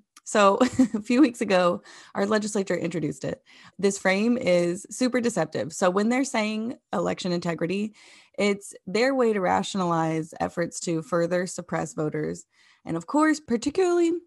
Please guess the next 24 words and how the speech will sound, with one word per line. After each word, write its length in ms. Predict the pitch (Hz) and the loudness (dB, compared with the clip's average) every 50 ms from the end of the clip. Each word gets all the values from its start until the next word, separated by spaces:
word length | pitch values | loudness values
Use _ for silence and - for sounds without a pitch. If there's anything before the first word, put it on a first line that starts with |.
| _ _ _ - - | _ _ _ -18 -8
Black, 340 | 202 220 226 233 240 - - | 0 2 2 2 2 0 -2
Brown, 300 | 202 190 190 190 185 - | -2 0 0 0 -2 -2
and 80 | - | -2
Indigenous 360 | 170 170 160 160 156 160 156 | -2 -2 -4 -4 -4 -6 -4
populations 640 | 151 - 147 147 - 151 147 151 151 156 160 165 160 _ _ - - - _ | -4 -6 -6 -4 -4 -4 -4 -4 -6 -8 -10 -12 -12 _ _ -20 -20 -12 _
who, 140 | - 185 165 | -4 -4 -2
just 240 | - 160 160 - | 0 -2 0 0
like 120 | 240 247 240 | -2 -2 -2
everybody 380 | 269 269 277 262 294 254 214 | -2 -4 -4 -4 -2 -2 0
else, 320 | 165 160 170 180 - - - _ _ _ _ _ | 0 0 -2 -2 -6 -10 -16 _ _ _ _ _
use 300 | - 165 165 165 165 160 | -4 -2 -2 -2 -2 -2
legal 420 | 165 165 175 185 214 226 247 262 - - | -2 -2 0 0 0 0 0 0 -2 -2
and 140 | 185 175 | -4 -2
viable 320 | - 170 165 170 175 180 175 | 0 0 0 0 0 -2 -2
voting 280 | 170 160 160 156 156 | -2 -2 -2 -2 -4
options, 560 | 156 160 165 - - 160 160 - 165 - - - - 170 | -4 -6 -8 -8 -10 -10 -8 -8 -10 -12 -14 -18 -18 -12
such 240 | - - 180 170 | -8 -6 -6 -6
as 100 | 185 175 | -6 -6
voting 220 | 160 151 151 147 151 | -6 -6 -8 -6 -8
by 120 | 143 135 | -10 -10
mail. 240 | - - - - - _ _ _ _ _ _ _ _ _ _ | -12 -14 -18 -20 -20 _ _ _ _ _ _ _ _ _ _
So, 140 | - 233 233 | -6 -4 -4
for 120 | 208 240 | -2 -4
example, 500 | 233 202 185 170 156 156 - - 165 - | -4 -2 -2 -4 -4 -4 -6 -10 -10 -14